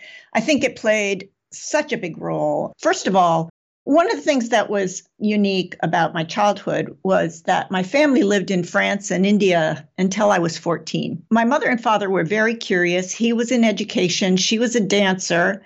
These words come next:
and they took us everywhere. They're very curious and interested in people of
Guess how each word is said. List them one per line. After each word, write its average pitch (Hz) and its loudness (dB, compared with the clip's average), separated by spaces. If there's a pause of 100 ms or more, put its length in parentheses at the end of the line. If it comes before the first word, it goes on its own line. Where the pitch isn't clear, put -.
(100)
and 220 2 (440)
they 240 2
took 285 -6
us 480 0
everywhere. 220 2
They're 170 0
very 254 0
curious 226 -6
and 185 -2
interested 202 -2
in 185 0
people 196 0
of 165 -2